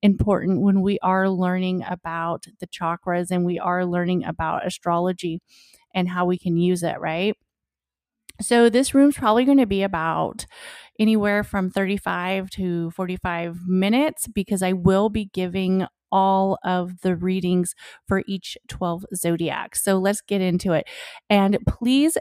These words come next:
share out this room if you can, so people know that we're here. Ping in some of your friends. Let them know that we are getting ready to talk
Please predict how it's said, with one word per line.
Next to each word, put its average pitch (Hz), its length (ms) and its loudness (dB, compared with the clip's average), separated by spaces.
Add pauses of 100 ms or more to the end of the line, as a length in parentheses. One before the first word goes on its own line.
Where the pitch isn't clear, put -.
share 208 540 0
out 185 440 -2
this 170 460 -4
room 240 720 6 (100)
if 180 260 -2
you 175 220 0
can, 233 680 0
so 196 260 2
people 208 540 2 (340)
know 208 400 8
that 180 240 0
we're 165 160 2
here. 269 480 2
Ping 233 320 4
in 214 160 4
some 196 240 2
of 180 80 2
your 160 180 0
friends. 269 600 4 (340)
Let 208 300 0
them 220 160 2
know 202 200 4
that 170 200 0
we 190 100 0
are 180 120 0
getting 196 320 -2
ready 180 240 -2
to - 100 -14
talk 165 320 -10